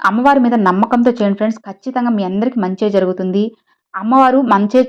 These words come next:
చేయాలని నేను కూడా అమ్మవారిని మనస్ఫూర్తిగా కోరుకుంటూ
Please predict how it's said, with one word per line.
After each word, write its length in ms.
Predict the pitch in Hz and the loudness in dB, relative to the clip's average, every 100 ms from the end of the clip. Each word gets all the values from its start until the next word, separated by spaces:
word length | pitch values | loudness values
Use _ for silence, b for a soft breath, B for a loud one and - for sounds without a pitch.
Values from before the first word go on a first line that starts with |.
| - | 2
చేయాలని 340 | 202 208 214 196 | 2 2 2 0
నేను 160 | 202 | 0
కూడా 140 | 214 202 | 0 0
అమ్మవారిని 340 | 185 202 185 | 0 -2 -2
మనస్ఫూర్తిగా 640 | 175 190 _ 208 226 247 262 | -4 -8 _ -16 -10 -6 -4
కోరుకుంటూ 560 | 247 196 196 196 220 | -2 -4 -4 -8 0